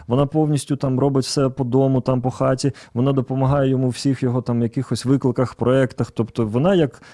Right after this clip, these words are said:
реально як дружина виконує всю функцію, але при цьому всьому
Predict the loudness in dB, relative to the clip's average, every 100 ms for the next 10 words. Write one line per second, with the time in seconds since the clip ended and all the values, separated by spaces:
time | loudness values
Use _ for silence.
0 | -4 0 2 2 2 2 0 2 2 2
1 | 0 -2 -4 0 2 2 0 -4 -2 -2
2 | -4 -8 -10 -12 -20 0 2 2 0 -2
3 | 0 0 -2 0 2 2 0